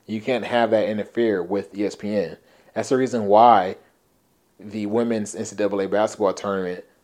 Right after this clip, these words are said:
had to be offset from the days of the men's basketball tournament, because if it's on the same day, people are only gonna tune in to one. Granted, the women's basketball tournament is just as exciting as the men's basketball tournament. Like, I'm watching now, um,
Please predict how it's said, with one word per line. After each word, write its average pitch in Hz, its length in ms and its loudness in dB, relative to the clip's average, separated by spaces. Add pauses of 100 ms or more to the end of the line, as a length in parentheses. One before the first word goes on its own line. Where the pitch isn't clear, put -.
(120)
had 104 300 0
to 113 100 -6
be 98 160 -6
offset 101 640 0
from 113 160 -6
the 104 80 -2
days 98 280 -2
of 98 120 -6
the 95 80 -6
men's 135 240 2
basketball 95 340 0
tournament, 85 480 -10
because 92 480 -6 (1120)
if 127 120 0
it's 123 120 -2
on 131 100 4
the 117 60 0
same 123 300 0
day, 135 260 6
people 131 380 0
are 113 120 4
only 135 220 -2
gonna 110 200 -2
tune 127 240 -4
in 131 160 -2
to 101 120 -6
one. 98 340 -6 (340)
Granted, 139 420 6
the 113 60 2
women's 131 280 4
basketball 113 320 2
tournament 113 540 -6 (360)
is 110 220 0
just - 380 -6
as 117 240 2
exciting 104 640 0
as 110 260 -4
the 101 80 -4
men's 110 280 0
basketball 90 380 -4
tournament. 80 520 -12
Like, 92 140 -2
I'm 127 180 0
watching 107 440 0
now, 95 420 0
um, 95 300 -6